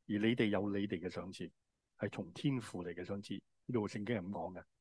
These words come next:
所以你哋會得到賞賜嘅。咩賞賜呢？你試過就知啊，弟兄姊妹。特別耶穌呢度講呢，你們禁食嘅時候應該話，when you fast。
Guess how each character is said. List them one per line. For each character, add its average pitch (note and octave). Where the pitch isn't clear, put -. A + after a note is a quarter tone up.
所 C3+
以 -
你 A2+
哋 G#2
會 G#2+
得 B2+
到 A#2+
賞 A#2+
賜 G2
嘅。 -
咩 E3+
賞 B2+
賜 B2+
呢？ B2+
你 A2
試 G#2+
過 G2+
就 F2
知 F#2
啊， -
弟 G2
兄 G#2
姊 A2
妹。 F#2
特 D3+
別 E3
耶 C3+
穌 A3+
呢 A#3
度 F3+
講 C#3
呢， G3
你 C#3
們 A#2+
禁 D3
食 -
嘅 B2+
時 G#2+
候 G#2+
應 D3
該 D3
話， B2
when A2+
you C3
fast。 C3